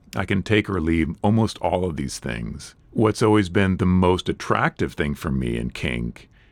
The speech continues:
is the fulfillment that my partner gets out of whatever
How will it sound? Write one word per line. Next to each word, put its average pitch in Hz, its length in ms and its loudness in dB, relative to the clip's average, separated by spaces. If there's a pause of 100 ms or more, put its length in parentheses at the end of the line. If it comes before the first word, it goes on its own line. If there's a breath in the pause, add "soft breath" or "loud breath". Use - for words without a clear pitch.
(140 soft breath)
is 90 580 4 (300)
the 110 160 2
fulfillment 117 720 2
that 92 120 2
my 73 200 0
partner 127 580 -2
gets 69 560 -4
out 87 200 0
of 73 140 -4
whatever 92 640 0